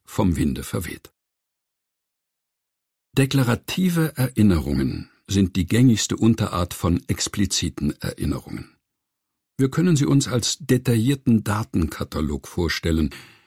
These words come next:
in der Welt des Gedächtnisses sozusagen die gesammelten Waschzettel und Einkaufslisten, die wir uns zugelegt haben. Das deklarative Gedächtnis macht es uns möglich,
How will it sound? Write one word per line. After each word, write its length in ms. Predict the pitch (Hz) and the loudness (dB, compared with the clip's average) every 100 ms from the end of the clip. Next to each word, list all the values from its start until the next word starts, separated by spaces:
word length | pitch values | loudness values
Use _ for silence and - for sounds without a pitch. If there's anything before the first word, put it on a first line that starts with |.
| _ | _
in 140 | 98 | 0
der 120 | 90 90 | 2 4
Welt 240 | 110 107 | 4 2
des 120 | 101 | -2
Gedächtnisses 640 | 107 98 104 - 113 - - | 0 0 0 0 -2 0 -2
sozusagen 640 | 107 - 131 113 131 147 | -2 0 -2 0 0 0
die 100 | 131 | 0
gesammelten 720 | 104 87 101 104 135 - 117 | 0 0 2 4 2 2 0
Waschzettel 720 | 87 87 - - - 101 - | 0 -2 -4 -6 -4 -2 -2
und 220 | 101 92 - | -2 -2 -2
Einkaufslisten, 1040 | 87 76 - 85 - 90 85 - 92 85 - - - | -2 -2 -4 -4 -2 0 0 0 0 -2 -4 -12 0
die 140 | 110 | 2
wir 120 | 90 | 2
uns 240 | 90 113 - | 2 0 0
zugelegt 540 | - - - - - | -2 -2 -4 -8 -8
haben. 260 | - - - _ _ _ _ _ _ _ _ _ _ _ _ _ - | -10 -10 -12 _ _ _ _ _ _ _ _ _ _ _ _ _ -2
Das 200 | 104 - | 0 2
deklarative 640 | 165 156 131 127 165 180 | 0 0 0 -2 -2 -2
Gedächtnis 640 | 139 - 101 - - 139 | -2 0 -2 -2 -4 -2
macht 180 | - - | -2 -2
es 140 | - - | -4 -2
uns 180 | 104 | 0
möglich, 460 | 95 104 - 131 - | 4 4 4 0 0